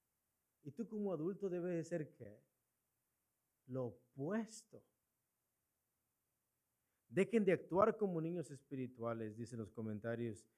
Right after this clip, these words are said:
Kaufman. Peleando, jactándose y complaciéndose sin disciplina.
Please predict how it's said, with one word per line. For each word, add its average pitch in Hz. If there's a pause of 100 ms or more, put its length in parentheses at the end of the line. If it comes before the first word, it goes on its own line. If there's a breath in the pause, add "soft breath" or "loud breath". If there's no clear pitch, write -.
(180)
Kaufman. 107 (1400)
Peleando, 156
jactándose 180
y 120
complaciéndose 151
sin 135
disciplina. 135